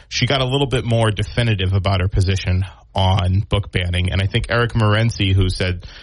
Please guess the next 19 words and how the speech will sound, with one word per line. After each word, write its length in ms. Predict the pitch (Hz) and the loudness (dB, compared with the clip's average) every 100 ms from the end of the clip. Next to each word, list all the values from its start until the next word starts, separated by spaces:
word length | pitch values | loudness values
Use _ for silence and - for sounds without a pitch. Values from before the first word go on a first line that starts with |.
| - | -16
she 180 | - 107 | -4 0
wasn't 260 | 98 98 | 0 0
really 200 | 95 92 | 0 0
a 40 | 90 | 0
book 300 | 87 98 - | 0 -2 -2
banner, 540 | 95 95 92 92 87 - | -2 0 0 0 0 -2
uh, 420 | 90 92 90 80 57 - | 0 2 2 0 -2 -8
still 360 | - 123 120 | -4 0 0
said 380 | 110 110 101 92 - | 2 0 -2 -6 -4
something 580 | 110 101 101 95 95 - | -2 0 0 2 0 -2
s-, 200 | - - - | -10 -12 -12
s-, 160 | - | -12
kinda 320 | - 127 120 | -4 -2 0
like, 180 | 104 104 | 0 0
"I 40 | 92 | 0
don't 140 | 90 | -4
trust 240 | - 98 - | -2 -4 -2
the 60 | |
librarians," 720 | 92 120 - 123 123 - - | -2 -2 -2 -2 -2 -2 -2